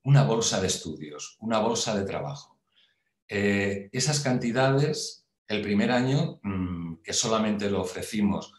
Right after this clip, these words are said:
a un autor y a una autora, eh, nos dimos cuenta que dábamos muchas invitaciones y se llevaron una buena cantidad de dinero. Con lo cual, los años siguientes decidimos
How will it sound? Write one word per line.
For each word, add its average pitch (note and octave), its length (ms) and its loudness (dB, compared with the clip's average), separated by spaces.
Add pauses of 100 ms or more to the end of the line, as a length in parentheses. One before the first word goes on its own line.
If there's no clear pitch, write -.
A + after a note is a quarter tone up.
(280)
a F#2+ 100 -2
un G2 140 0
autor F#2 380 -2
y F2+ 40 -4
a E2+ 60 -4
una E2+ 160 -4
autora, A2 560 -2 (400)
eh, G#2 160 0
nos G2+ 200 2
dimos A#2+ 260 0
cuenta A#2 400 0
que - 160 -4
dábamos G#2 580 0
muchas A2 680 0
invitaciones G2 760 -6 (440)
y B2+ 180 -2
se A#2+ 180 0
llevaron G#2 680 0
una A2 200 -2
buena F#2+ 260 -2
cantidad D#2+ 420 -8
de D2+ 80 -8
dinero. C#2+ 460 -14 (280)
Con A2+ 160 0
lo G#2+ 120 0
cual, C3+ 440 2
los G2 260 0
años C3 240 2
siguientes A#2+ 480 -2
decidimos A#2+ 760 -2